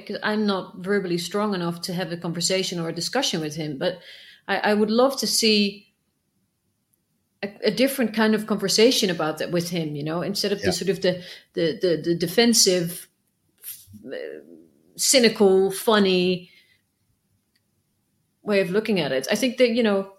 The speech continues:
Speaker 1: when you have Russell Brand and Ricky Gervais, they, they have had a conversation, I think, together about that stuff, which is interesting.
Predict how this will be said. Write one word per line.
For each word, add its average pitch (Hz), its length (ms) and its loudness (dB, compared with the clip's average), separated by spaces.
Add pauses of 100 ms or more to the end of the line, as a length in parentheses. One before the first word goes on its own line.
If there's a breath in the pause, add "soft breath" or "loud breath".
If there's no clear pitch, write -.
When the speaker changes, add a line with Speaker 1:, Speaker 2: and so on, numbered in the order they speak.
(120)
Speaker 1:
when 220 200 4
you 220 140 4
have 196 220 -2
Russell 214 300 2
Brand 202 380 2
and 190 160 -4
Ricky 185 180 -2
Gervais, 165 340 0 (120)
they, 196 320 2
they 202 160 2
have 185 180 0
had 175 220 -2
a - 40 -10
conversation, 151 560 -6
I 156 40 -6
think, 151 180 -6
together 147 400 -8
about 127 280 -8
that - 180 -12
stuff, - 440 -10
which 170 160 -10
is - 320 -10
interesting. 160 560 -8